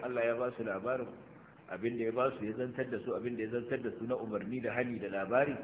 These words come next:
su kuma su gaya wa waɗanda suka yi imani da su. "Fa in ursilu ila kuffarin," to, in aka tura su zuwa ga wata al'umma kafirai, zuwa ga wasu kafirai,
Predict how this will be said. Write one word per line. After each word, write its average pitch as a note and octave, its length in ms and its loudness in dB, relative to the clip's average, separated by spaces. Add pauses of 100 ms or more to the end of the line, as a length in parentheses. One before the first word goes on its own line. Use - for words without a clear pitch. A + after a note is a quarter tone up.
(340)
su A2+ 100 -4
kuma A#2+ 180 -4
su A#2 140 -4
gaya A2+ 240 0
wa G2 240 2
waɗanda G#2+ 240 -4 (120)
suka - 160 -6
yi F#2+ 140 -4
imani A2 400 2
da D#2+ 120 -6
su. - 140 -10 (1000)
"Fa G#2+ 80 2
in C#3 180 2
ursilu C#3+ 600 4
ila A#2+ 220 8
kuffarin," A2+ 720 4 (760)
to, A#2 220 4
in F#3 300 0 (640)
aka D#3+ 260 0 (160)
tura E3+ 460 8
su A#2 140 -2
zuwa C3 260 6
ga G#2 100 -2
wata A2+ 300 2
al'umma G#2+ 580 -2
kafirai, G#2 560 -2 (880)
zuwa A#2+ 240 2
ga G2 80 -2
wasu A#2 260 0
kafirai, G2+ 540 0